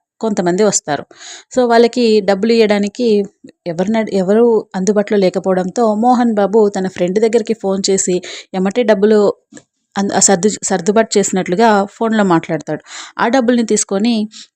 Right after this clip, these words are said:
వాళ్ళు జప్తు చేయడానికి వచ్చిన వాళ్ళు ఆ డబ్బుల్ని తీసుకొని వెళ్ళిపోతారు. అలా ఒక వారం రోజుల తర్వాత మళ్ళీ రవికి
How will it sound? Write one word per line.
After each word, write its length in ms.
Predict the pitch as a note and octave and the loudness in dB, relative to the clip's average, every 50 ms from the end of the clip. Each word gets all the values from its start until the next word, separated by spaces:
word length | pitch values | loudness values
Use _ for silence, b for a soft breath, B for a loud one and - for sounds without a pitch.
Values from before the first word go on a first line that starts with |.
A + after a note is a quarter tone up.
| _ - | _ -2
వాళ్ళు 200 | A3+ A#3 A#3 A3 | 0 2 2 2
జప్తు 340 | G3+ G#3 G3+ G#3 A3+ G#3 A3+ | 2 2 2 2 2 2 2
చేయడానికి 300 | G#3+ G3 G3+ G3 F#3+ G3 | 2 2 2 2 2 0
వచ్చిన 220 | F3 - - F#3+ | 2 2 2 2
వాళ్ళు 160 | F#3 F#3 G#3 G#3+ | 2 4 4 4
ఆ 20 | |
డబ్బుల్ని 320 | G3 F#3 F3 F#3 G3 F#3+ | 4 2 0 0 -2 0
తీసుకొని 340 | F#3 E3+ - - F3 F3+ G#3 | 0 -2 -2 -4 -4 -2 0
వెళ్ళిపోతారు. 580 | G#3 G3 E3+ D#3+ - D#3 D#3 - - D#3 - F3+ - - - | 0 0 0 0 0 -2 -4 -4 -4 -6 -6 -6 -10 -6 0
అలా 420 | - A#3 B3+ B3 A#3 A3 G#3+ A3 - - - _ | 2 4 6 6 6 4 2 0 -4 -8 -10 _
ఒక 140 | A3 - B3 | -6 -2 0
వారం 300 | A#3 A3 G#3 G#3+ A3 A3 | 0 0 2 2 2 2
రోజుల 240 | G#3 G#3+ G#3+ A#3 A3 | 2 2 2 2 0
తర్వాత 680 | - G#3+ G3+ G3 F#3+ G3 F#3+ - A3+ G#3+ G3 F#3 - - - | 0 -2 -2 0 0 0 0 -2 -4 -2 -2 -2 -4 -4 -4
మళ్ళీ 460 | F3 E3 E3 F3+ A3+ A#3 A3 G#3 G#3 B B B B B B B - | -2 0 2 2 4 4 2 2 -2 B B B B B B B -2
రవికి 480 | F#3+ G#3 G#3+ B3 A#3+ - A3 G3 F#3+ F#3+ | -2 0 0 0 -2 0 -2 -2 -2 -2